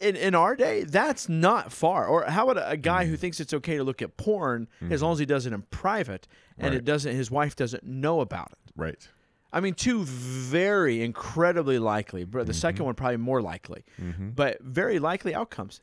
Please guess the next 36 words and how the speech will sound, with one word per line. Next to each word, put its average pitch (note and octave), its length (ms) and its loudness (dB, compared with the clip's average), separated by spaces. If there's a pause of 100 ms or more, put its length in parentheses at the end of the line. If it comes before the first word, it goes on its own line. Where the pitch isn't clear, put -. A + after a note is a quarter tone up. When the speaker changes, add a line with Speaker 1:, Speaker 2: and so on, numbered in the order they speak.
(100)
Speaker 1:
And D#3 120 -4
Speaker 2:
Yeah. E2+ 140 0
Speaker 1:
you, C3 680 0 (480)
fine D#3 280 2
specimen C#3+ 560 0
of A#2+ 120 0
a A2+ 60 -2
parent, G2 440 -6 (180)
Speaker 2:
Mm-hmm. E2 260 -6 (220)
Speaker 1:
are C#3+ 200 4
training A3 640 0
your G#3 120 0
child G#2 600 0 (480)
to D#3+ 100 -2
draw D#3+ 320 4
a D#3 60 2
distinction C#3 680 -6 (140)
Speaker 2:
Mm-hmm. E2+ 340 -6
Speaker 1:
between C3+ 300 -4
those B2+ 240 -4
things. - 380 -12
Speaker 2:
Exactly. D#2 460 -6 (500)
Speaker 1:
It's F3 140 2
Speaker 2:
Yeah. E3+ 140 2
Speaker 1:
just - 200 -2
insane. A2 500 -6 (160)
Speaker 2:
Yeah. F2 240 -2
Speaker 1:
Like, A#2 160 -6
I A#2 220 -2
ju-, D3 320 -4
I, B2 240 -2
I, D3 60 2
that's F#3 220 -4
where E3+ 160 0
I, C3 280 0 (920)
uh, F2+ 360 -6